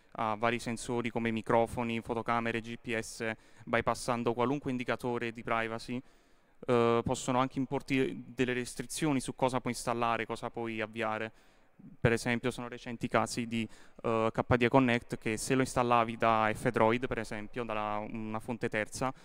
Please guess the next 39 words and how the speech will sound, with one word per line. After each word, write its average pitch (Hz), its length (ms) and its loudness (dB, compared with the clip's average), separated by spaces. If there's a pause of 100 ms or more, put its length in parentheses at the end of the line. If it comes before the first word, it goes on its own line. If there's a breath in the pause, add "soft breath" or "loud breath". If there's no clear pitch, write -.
ti - 100 -6
veniva 131 300 2
bloccato 113 600 0
per, 110 160 -8
perché 113 340 -8
secondo 117 760 -2 (120)
Play 120 160 2
Protect 113 480 4
era 107 120 -6
malware. 104 460 -6 (460 soft breath)
Oppure 131 440 2
per 123 180 -2
come 123 520 0
hanno 120 240 -2
fatto 127 260 -2
dei 117 400 -6
cambiamenti 123 460 -2
alla, 117 640 2
alla 113 180 -2
loro 117 180 0
A 120 40 0
P - 100 -8
I 110 380 2
di 117 100 -4
recente, 113 540 0 (240 loud breath)
per 120 160 -4
cui 117 320 0
adesso 120 440 -2
certe - 300 -6
app 113 180 0
non 117 120 -2
possono 120 320 -2
essere 117 240 -4
installate 113 580 2
se 127 160 -2
non 120 160 2
dal 113 160 2
Play 110 140 -4
Store. 107 340 -6